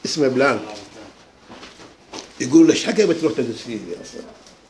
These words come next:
كل القوانين تشوفوها، كل الأمور ص-، صارفة.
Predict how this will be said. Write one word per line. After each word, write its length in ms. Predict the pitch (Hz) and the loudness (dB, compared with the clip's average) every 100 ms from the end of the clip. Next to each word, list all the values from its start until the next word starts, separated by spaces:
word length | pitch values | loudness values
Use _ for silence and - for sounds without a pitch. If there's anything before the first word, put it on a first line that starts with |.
| - - - | -20 -20 0
كل 180 | 254 233 | 4 6
القوانين 540 | 170 156 143 143 214 - | 6 6 6 8 6 4
تشوفوها، 500 | 143 - 110 95 - _ _ - - - - | 0 -4 -4 -4 -8 _ _ -20 -20 -8 2
كل 180 | 254 | 6
الأمور 400 | 202 160 156 202 | 6 4 2 4
ص-، 220 | 139 139 - | 4 -2 -4
صارفة. 300 | 127 110 | -4 -4